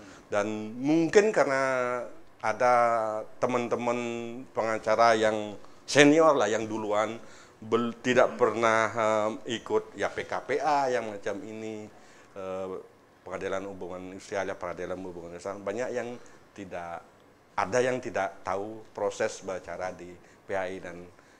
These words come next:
tampak konyol di sana, kan ada hal yang khusus tidak diperhatikan seperti itu. Oke.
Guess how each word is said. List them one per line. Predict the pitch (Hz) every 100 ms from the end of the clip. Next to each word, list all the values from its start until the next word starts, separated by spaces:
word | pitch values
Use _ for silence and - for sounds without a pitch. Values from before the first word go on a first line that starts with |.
| _ -
tampak | 90 92 98 - - - - -
konyol | 113 127 98 95 104 - -
di | 101
sana, | - 92 95 90
kan | 104
ada | 104 95 104
hal | 107 101 95 98
yang | 98 95 98
khusus | 104 - 147 - - -
tidak | 95 98 95
diperhatikan | 95 82 78 - - 82 80 - - - - -
seperti | - - -
itu. | - 73 71 - - - - 85
Oke. | - 113 156